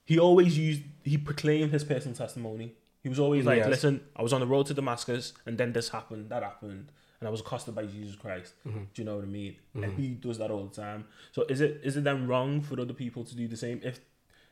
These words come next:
Speaker 1: like, you know, they had an encounter with Jesus,
Speaker 2: Mm.
Speaker 1: and that's, like, for them, the, I suppose, the foundation of when they're like, "No,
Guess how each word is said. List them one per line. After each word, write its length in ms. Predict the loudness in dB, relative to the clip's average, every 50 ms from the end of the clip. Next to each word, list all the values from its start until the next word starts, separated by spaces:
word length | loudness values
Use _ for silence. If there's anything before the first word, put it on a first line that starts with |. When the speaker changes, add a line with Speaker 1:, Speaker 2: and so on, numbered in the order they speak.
| _ -6
Speaker 1:
like, 400 | -4 -4 -4 -6 -8 -14 -18 -14 -8
you 100 | -4 -2
know, 200 | -2 -2 -4 -6 -8 -14 -20 _ _ _
they 120 | 0 0 2
had 200 | 2 0 -2 -2
an 80 | -2
encounter 480 | -6 -6 -6 -4 -2 -2 -2 -2 -4 -6
with 160 | -6 -6 -6
Jesus, 480 | -6 -6 -6 -4 -6 -6 -8 -10 -12 -12 -8
Speaker 2:
Mm. 260 | -6 -4 -4 -2 -2
Speaker 1:
and 120 | -2 0 0
that's, 400 | -2 -2 -4 -6 -10 -10 -12 -12 -6 -2
like, 240 | 0 0 0 0 -4
for 100 | -8 -6
them, 460 | 0 2 4 4 4 2 0 -4 -4 0
the, 260 | 2 2 2 2 0 -6 -16 -20 -18 -12 -10
I 60 | -10
suppose, 320 | -8 -2 0 0 0 0
the 60 | -2
foundation 680 | -4 -2 -2 -2 -2 -2 -2 -2 -2 -2 -2 -4 -4 -4
of 120 | -4 -6
when 160 | -6 -6 -4
they're 160 | -2 -2 -2
like, 260 | -2 -4 -6 -6 -6 -4
"No, 240 | -4 -2 -2 -4